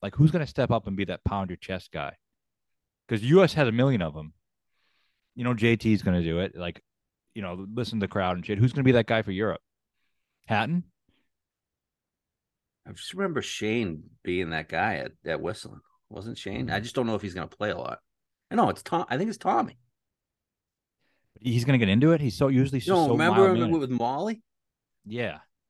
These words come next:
Speaker 2: He was, like, on the, he was, he, like, sat down on the, on the fucking green and he put his <laughs> arms up like this. <laughs>
Speaker 1: Yeah, that was great. He, so he could be that. Like, I just think there's a,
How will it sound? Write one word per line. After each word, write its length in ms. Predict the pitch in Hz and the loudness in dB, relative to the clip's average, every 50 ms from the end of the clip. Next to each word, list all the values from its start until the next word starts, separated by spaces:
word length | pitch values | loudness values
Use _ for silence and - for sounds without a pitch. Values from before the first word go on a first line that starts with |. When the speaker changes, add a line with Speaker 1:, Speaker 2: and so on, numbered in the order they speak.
| _ _ _ _ | _ _ _ _
Speaker 2:
He 100 | 156 175 | -6 -6
was, 120 | 170 143 | -4 -2
like, 120 | 139 120 | -2 -2
on 160 | 123 143 147 143 | 0 0 2 2
the, 120 | 127 120 | 0 0
he 140 | 127 147 165 | 0 0 0
was, 120 | 160 - | -2 -2
he, 180 | - - 151 160 | -6 -6 -2 0
like, 200 | 147 143 139 - | 0 0 0 -2
sat 380 | - - - 170 180 175 - | -8 -2 2 2 2 2 0
down 260 | - 151 170 190 196 170 | 0 0 2 2 2 2
on 120 | 135 120 | 2 0
the, 80 | 101 - _ _ - | -2 -4 _ _ -4
on 100 | 120 120 | -4 -4
the 60 | 117 | -4
fucking 400 | 107 - 139 139 147 - 135 113 | -4 -2 -2 -2 -2 -4 -8 -8
green 340 | 98 110 131 156 208 208 156 | -4 -2 -2 0 2 2 2
and 100 | 123 107 | 0 0
he 40 | 95 | -2
put 180 | - - 147 | -2 0 0
his 120 | 131 123 139 | 2 2 2
<laughs> 120 | 143 - | 0 0
arms 200 | - 208 208 156 | 0 -2 0 0
up 180 | 117 98 - - _ | -2 -4 -4 -6 _
like 200 | - _ _ - _ | -16 _ _ -8 _
this. 400 | 190 - - - - - - - - | -6 -6 -6 -14 -14 -18 -14 -8 -8
<laughs> 60 | 156 - _ _ 160 - - 143 - _ _ _ _ - _ _ _ _ _ - - - _ _ _ | -8 -8 _ _ -12 -8 -8 -10 -10 _ _ _ _ -20 _ _ _ _ _ -20 -20 -20 _ _ _
Speaker 1:
Yeah, 240 | - 101 104 98 87 | -6 -4 -4 -4 -4
that 80 | 85 95 | -6 -8
was 120 | 104 98 90 | -8 -10 -10
great. 280 | - 98 90 80 - _ | -12 -12 -12 -12 -14 _
He, 280 | _ 135 151 151 147 - _ | _ -10 -8 -8 -8 -12 _
so 140 | - - 147 | -10 -6 -4
he 100 | 135 147 | -4 -4
could 140 | - 165 135 | -6 -6 -8
be 100 | 147 151 | -6 -6
that. 320 | 135 139 139 143 - - | -4 -4 -4 -4 -6 -6
Like, 140 | 127 110 101 | -8 -6 -4
I 80 | 120 120 | -6 -6
just 160 | 127 123 _ | -8 -8 _
think 140 | 147 131 113 | -10 -10 -8
there's 160 | 117 110 110 | -10 -10 -10
a, 80 | 113 | -10